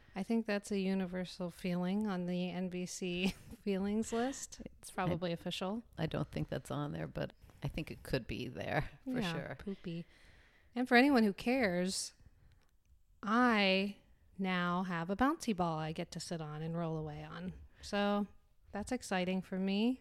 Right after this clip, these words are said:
Speaker 1: This is much better than the stiff-ass chair I was in before. And that leads me to what we'll be talking about today,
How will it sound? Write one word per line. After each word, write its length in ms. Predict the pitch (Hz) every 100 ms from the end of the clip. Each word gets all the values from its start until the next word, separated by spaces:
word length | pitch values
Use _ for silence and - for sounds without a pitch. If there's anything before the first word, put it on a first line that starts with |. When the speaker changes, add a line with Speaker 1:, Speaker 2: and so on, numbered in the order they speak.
| -
Speaker 1:
This 180 | 202 202
is 120 | -
much 240 | 202 -
better 240 | - 220 196
than 200 | 180 175
the 240 | 175 170 - - - - - - -
stiff-ass 680 | - - 180 175 165 170 -
chair 440 | - 165 160 160
I 60 | 160
was 120 | 165
in 160 | 165 165
before. 460 | 175 277 294 285 - - - - - - - - -
And 580 | 392 403 294 277 285 285 - - -
that 280 | 202 214 208
leads 400 | 208 214 208 220
me 300 | 240 254 254 -
to 840 | - 277 277 277 277 277 285 285 - - - - _
what 160 | - 262
we'll 120 | 294
be 120 | 294
talking 380 | 294 339 359 330
about 260 | 262 208 208
today, 520 | 196 190 170 160